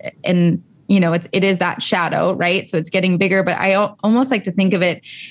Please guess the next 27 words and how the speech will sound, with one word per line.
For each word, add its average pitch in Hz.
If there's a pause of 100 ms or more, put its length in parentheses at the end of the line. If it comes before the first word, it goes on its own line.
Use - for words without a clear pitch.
(140)
as, 185
like, 175
a 180
weight 170
on 180
your 165
chest. 175
And 170
when 175
you 165
say 202
it, -
you're 170
free 269
of 170
it. 170 (480)
And 202
then 202
you 202
say 202
it 190
again. 220
And 190
it's 185
like, 185
you're 190
just 180